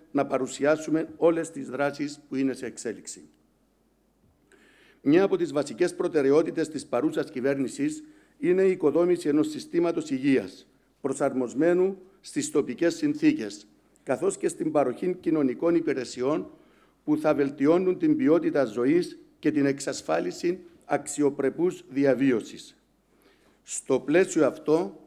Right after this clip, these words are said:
ολοκληρώθηκαν ή είναι σε εξέλιξη, πέραν των είκοσι πέντε έργων, από τα Υπουργεία Υγείας και Εργασίας και το Υφυπουργείο Κοινωνικής Πρόνοιας.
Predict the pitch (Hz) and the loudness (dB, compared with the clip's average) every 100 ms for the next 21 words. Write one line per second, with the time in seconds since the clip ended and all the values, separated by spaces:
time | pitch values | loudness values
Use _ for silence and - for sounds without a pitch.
0 | _ 135 135 - 135 139 175 135 104 131 | _ -4 -2 -2 0 2 2 -2 -2 0
1 | 170 - - _ _ 170 180 - 190 151 | 0 -6 -20 _ _ -6 -4 -2 0 0
2 | 135 120 - 139 131 131 - 180 180 - | -2 -4 -2 0 0 -2 -6 -4 -6 -8
3 | _ _ 165 185 180 156 139 135 123 123 | _ _ 2 4 2 0 -2 -2 -8 -4
4 | 143 139 135 139 113 107 101 - _ _ | -4 2 4 4 4 -4 -6 -12 _ _
5 | _ 135 131 139 131 120 117 123 165 147 | _ -2 -2 0 -2 -4 -8 -2 2 4
6 | 120 - 113 117 170 160 - 143 113 110 | 2 -6 -8 0 2 2 0 -2 -2 -6
7 | - 160 170 165 - - _ - 147 147 | -6 2 2 2 -6 -20 _ -4 0 0
8 | 139 135 127 127 165 160 156 139 127 131 | 0 -4 -6 0 0 2 0 0 0 -4
9 | 143 - 123 104 90 87 | -6 0 0 2 -6 -10